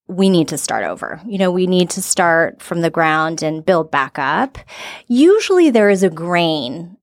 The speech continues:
of something in there that gives me information, and it's positive information. It's not negative information, but there's something in there that tells me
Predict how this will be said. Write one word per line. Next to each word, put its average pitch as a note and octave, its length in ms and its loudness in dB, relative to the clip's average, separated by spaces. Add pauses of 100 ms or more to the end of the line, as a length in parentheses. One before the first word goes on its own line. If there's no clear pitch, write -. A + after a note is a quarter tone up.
of G3+ 140 0
something G3+ 480 0
in F3+ 160 0
there F#3 180 2
that F3 140 -2
gives E3 260 -4
me D#3+ 160 -4
information, D3 880 -8
and E3 180 -2
it's E3 240 -4
positive F#3+ 520 -2
information. D3+ 800 -8
It's F3 240 -8
not D3+ 220 -6
negative D#3 440 -8
information, D3 720 -8 (420)
but A3 140 0
there's A3+ 220 2
something C#4 380 2
in F3 200 2
there F3 260 2
that E3+ 240 -2
tells D#3 520 -6
me G3 500 -2